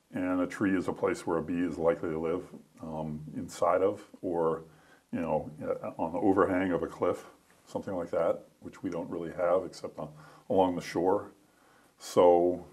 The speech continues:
bees will swarm, um, if you... Uh, you know, if you're not taking care of your hive well. If they don't like a queen that they have, they might decide to go and live somewhere else.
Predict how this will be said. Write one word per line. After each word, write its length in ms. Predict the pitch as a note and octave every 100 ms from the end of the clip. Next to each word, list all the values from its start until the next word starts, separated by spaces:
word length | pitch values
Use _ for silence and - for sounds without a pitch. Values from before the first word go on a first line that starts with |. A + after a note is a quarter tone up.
| - _ _ _ _ _ _ _ _ _
bees 380 | A2 G2+ G#2 F#2+
will 300 | F#2 G2 F2+
swarm, 640 | - - G#2 F#2 G#2+ C3+ - _ _ _ _ -
um, 340 | F#2+ F#2+ F2+
if 220 | F#2+ - A#2
you... 360 | F#2 F2+ F2+ - - -
Uh, 300 | E2 D#2+ D#2 - - _ _ _ - - _ _ _
you 20 |
know, 60 | -
if 80 | -
you're 100 | F2
not 140 | F2+
taking 240 | F#2+ F#2
care 160 | E2+ F2+
of 60 | E2+
your 120 | E2
hive 280 | F2+ F2 F2+
well. 280 | F2+ F2
If 100 | E2+
they 80 | F#2
don't 140 | F2 G2
like 180 | E2
a 40 | -
queen 440 | - A2 G#2 G2+
that 140 | G2 -
they 100 | F#2
have, 280 | F#2+ F#2 F2
they 60 |
might 260 | E2+ F2 -
decide 340 | - F#2+ F2+
to 60 | E2+
go 220 | F2 F2
and 100 | E2
live 100 | F#2+
somewhere 320 | - F2+ E2+
else. 400 | F2 G2+ - -